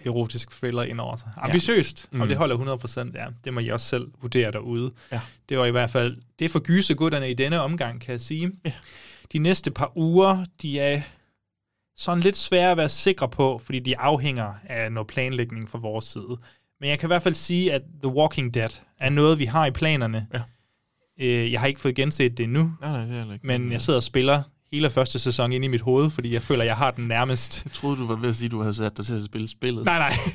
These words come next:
Speaker 1: <laughs> Så sådan genspiller første sæson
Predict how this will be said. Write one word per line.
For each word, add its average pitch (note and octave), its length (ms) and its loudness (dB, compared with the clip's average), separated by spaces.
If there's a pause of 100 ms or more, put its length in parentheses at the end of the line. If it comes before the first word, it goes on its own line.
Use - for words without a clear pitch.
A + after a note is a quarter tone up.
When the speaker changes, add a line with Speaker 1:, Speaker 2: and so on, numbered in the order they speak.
(120)
Speaker 1:
<laughs> - 340 -4
Så C#3 140 2
sådan C3+ 200 0
genspiller D3 520 4 (240)
første C#3+ 300 0
sæson B2+ 420 0